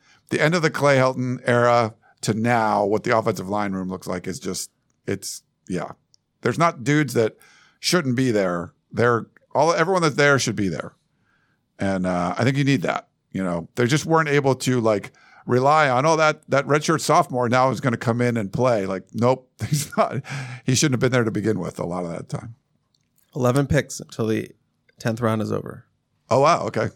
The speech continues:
Speaker 1: So let us know.
Speaker 2: We at least have to go until the end of this draft.
Speaker 1: Yeah, we will. Um, Dante Williams put it, I think they looked like the D Bs all did paintball. Did you see
Speaker 2: I
Speaker 1: this,
Speaker 2: think,
Speaker 1: Chris?
Speaker 2: I think it was D Bs and, like, safeties,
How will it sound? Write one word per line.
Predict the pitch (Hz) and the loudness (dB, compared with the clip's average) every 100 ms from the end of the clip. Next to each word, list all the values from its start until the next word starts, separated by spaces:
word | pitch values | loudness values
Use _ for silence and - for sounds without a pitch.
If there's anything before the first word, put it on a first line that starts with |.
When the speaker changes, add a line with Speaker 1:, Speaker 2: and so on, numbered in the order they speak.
| _ | _
Speaker 1:
So | - 104 | -4 -4
let | 95 104 | 0 -2
us | 95 | -2
know. | - 113 - - | -2 -4 -4 -2
Speaker 2:
We | |
at | 151 | 2
least | 196 196 | 2 2
have | 214 | 0
to | 208 | 0
go | 135 151 147 123 | 0 2 2 0
until | 104 120 123 | -6 -6 -4
the | 107 | -2
end | 101 117 | -2 -2
of | 107 | -2
this | 104 98 - - | -2 -4 -8 -14
draft. | - 95 92 - - - _ _ _ _ _ - | -8 -6 -6 -12 -20 -20 _ _ _ _ _ -2
Speaker 1:
Yeah, | 170 | 2
we | 151 180 | 4 4
will. | 107 104 _ _ _ _ _ - | 2 -2 _ _ _ _ _ 0
Um, | 123 113 110 104 | 2 4 2 -2
Dante | - 156 175 | 0 2 2
Williams | 165 147 190 123 71 - - - - - | 2 4 4 2 -2 -8 -12 -16 -20 -8
put | - 120 | -2 0
it, | 135 | 0
I | 107 | 0
think | 101 190 | 0 0
they | 185 | 0
looked | 165 180 | 0 2
like | 165 - | 0 0
the | 104 | -2
D | 123 127 | -2 0
Bs | 165 165 | 0 2
all | 143 | 2
did | 123 - | 0 -2
paintball. | - 135 147 156 165 | 0 -2 0 2 2
Did | 143 | 0
you | 139 | -4
see | 165 | 0
Speaker 2:
I | 165 | 2
Speaker 1:
this, | 208 | 4
Speaker 2:
think, | 320 | 2
Speaker 1:
Chris? | 190 | 0
Speaker 2:
I | 151 | 0
think | 233 | 0
it | 349 | 2
was | 320 180 117 | 2 2 -2
D | 107 123 131 | -4 -2 0
Bs | 123 120 123 117 | 2 2 0 -2
and, | 107 | -4
like, | 101 95 | -4 -6
safeties, | - - 107 117 - 147 143 143 135 - | -8 -6 -6 -6 -8 -6 -8 -10 -14 -14